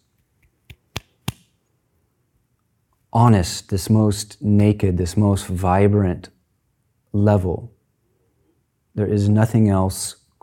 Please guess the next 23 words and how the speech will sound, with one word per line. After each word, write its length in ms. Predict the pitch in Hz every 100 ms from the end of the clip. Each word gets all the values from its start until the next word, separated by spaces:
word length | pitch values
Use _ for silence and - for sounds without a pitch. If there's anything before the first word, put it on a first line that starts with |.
| _
quite 400 | - 208 196 - - _ _ _ _ _ _
like 260 | 95 92 82
it. 140 | 87 - _ _ _ _ _ _ _ _ _ _ _ _ _ _ _ _ _ _ _ _ _ - _ _
So 140 | - 104
may 240 | 104 107
we 500 | 104 117 120 110 98
and 200 | 101 98
all 340 | 92 107 110 107
beings 800 | 110 110 98 87 85 - - _ _ _ _ _ _ _ _ _ _ _ _ _ _ _ _ _ -
realize 460 | 110 107 98 98
and 120 | 92
express 560 | 92 - - 104 92 -
the 120 | 95
deep, 460 | 92 104 101 - -
true, 340 | - 101 95
uncontainable 920 | - 104 104 98 95 - 98 92 92 92
wisdom 640 | 95 101 101 92 87 90
of 380 | 95 90 87 87
Dharma. 440 | 95 95 92 87 - _ _ _ _ _ _ _ _ _ _ _ _
It's 160 | - -
a 40 |
good 240 | 101 98
thing. 400 | - 104 85 80